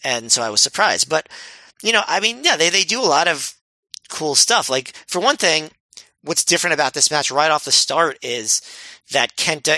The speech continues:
and Strong are respectful toward each other. Whereas, you know, Kenta has a, had a big attitude with Joe and, and Danielson,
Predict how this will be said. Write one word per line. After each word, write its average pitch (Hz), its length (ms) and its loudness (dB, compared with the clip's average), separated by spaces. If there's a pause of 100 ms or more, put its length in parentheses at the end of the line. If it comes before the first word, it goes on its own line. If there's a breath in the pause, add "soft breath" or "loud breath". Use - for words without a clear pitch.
and 131 100 -10
Strong 131 460 0
are 131 200 2
respectful 127 680 0
toward 92 260 -6
each 85 180 -4
other. 65 320 -6
Whereas, 127 300 -4 (300 loud breath)
you 156 100 -6
know, 120 100 -4
Kenta 135 640 -2
has 123 240 -2
a, 104 60 -10 (100)
had 123 140 0
a - 40 -6
big - 240 0
attitude 107 480 0
with 87 140 -14
Joe 78 400 -2
and, 98 240 -16
and 110 100 -12
Danielson, 101 600 -2